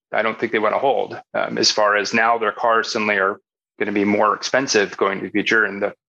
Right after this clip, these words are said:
the, all the fundamental building blocks to make those cars are gonna be fundamentally more expensive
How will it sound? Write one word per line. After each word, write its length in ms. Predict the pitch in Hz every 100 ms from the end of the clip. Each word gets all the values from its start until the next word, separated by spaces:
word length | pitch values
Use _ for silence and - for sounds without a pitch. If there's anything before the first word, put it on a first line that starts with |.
| _
the, 320 | 87 107 - - _ _ - - - _ _ _ -
all 200 | 107 110
the 400 | 110 101 98 98 - _ _ _ _ _
fundamental 540 | 135 127 120 117 107 - _
building 300 | 131 131 135 110
blocks 640 | 101 95 - - - - _ -
to 80 | 110
make 180 | 123 160
those 220 | 104 95
cars 400 | 104 95 95 104
are 60 |
gonna 140 | 104 101
be 200 | 98 92 -
fundamentally 420 | 120 107 104 101 101
more 200 | 104 101
expensive 500 | - 101 92 104